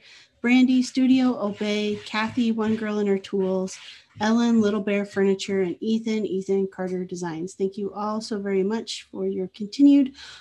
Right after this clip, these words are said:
ongoing support, helping me to produce two episodes a week. All right, with no further ado, here is Dana with Her Desk. Well, Dana, I always have my guests on the podcast introduce themselves. So I'm gonna let you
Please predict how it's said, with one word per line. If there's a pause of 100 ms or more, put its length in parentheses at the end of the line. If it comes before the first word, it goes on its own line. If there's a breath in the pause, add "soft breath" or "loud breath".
(140 loud breath)
ongoing
support,
helping
me
to
produce
two
episodes
a
week. (180)
All
right,
with
no
further
ado,
here
is
Dana
with
Her
Desk. (640 loud breath)
Well,
Dana,
I
always
have
my
guests
on
the
podcast
introduce
themselves.
So
I'm
gonna
let
you